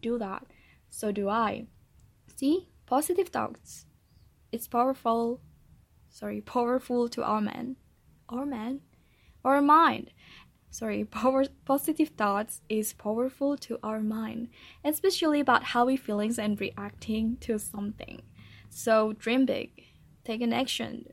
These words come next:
and always try to be positive. And all you have to do is to start. Do it.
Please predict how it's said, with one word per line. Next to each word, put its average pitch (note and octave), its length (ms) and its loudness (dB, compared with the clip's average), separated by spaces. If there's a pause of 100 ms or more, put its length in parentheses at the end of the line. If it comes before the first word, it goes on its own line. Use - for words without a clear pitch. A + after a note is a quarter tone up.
(100)
and A3 120 0
always A#3+ 280 0
try A3 300 0
to A#3 200 -6
be G#3+ 340 -6
positive. - 680 -6 (540)
And B3+ 80 0
all D#4+ 140 6
you F#4+ 120 6
have D4+ 240 8
to C4 80 2
do A3+ 200 0
is A#3 160 4
to A3+ 140 -4
start. - 560 0 (460)
Do A3+ 160 4
it. - 300 -4